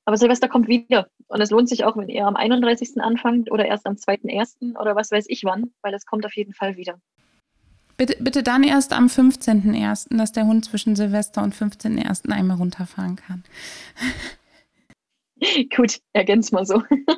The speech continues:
Speaker 1: <laughs> Aber es lohnt sich auf jeden Fall immer.
Speaker 2: Ähm,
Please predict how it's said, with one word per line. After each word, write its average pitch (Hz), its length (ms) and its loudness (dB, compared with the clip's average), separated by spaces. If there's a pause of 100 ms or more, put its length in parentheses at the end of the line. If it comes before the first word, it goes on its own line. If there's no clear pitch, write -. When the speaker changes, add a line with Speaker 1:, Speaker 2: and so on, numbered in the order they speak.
(360)
Speaker 1:
<laughs> 440 680 -2
Aber 208 100 4
es 202 80 2
lohnt 220 160 6
sich 208 140 6
auf 185 80 0
jeden 185 180 4
Fall 175 200 -2
immer. 160 200 -8 (1300)
Speaker 2:
Ähm, 240 380 4